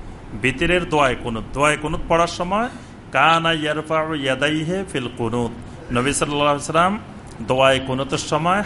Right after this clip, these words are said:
হাত উত্তোলন করতেন। এখানে হাত উত্তোলন করাটাই সুন্নত।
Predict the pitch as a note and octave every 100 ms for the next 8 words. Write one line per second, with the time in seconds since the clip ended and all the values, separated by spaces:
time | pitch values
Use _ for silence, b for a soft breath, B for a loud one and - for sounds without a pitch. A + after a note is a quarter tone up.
0 | - B2+ - C#3 - - B2+ A#2 G#2+ A2+
1 | - - C3 G#2 - - - - - B2
2 | C#3+ D3 D#3+ D3 E3 D#3 - D3 C#3+ A#2
3 | B2 B2 C3+ B2 - A2 G#2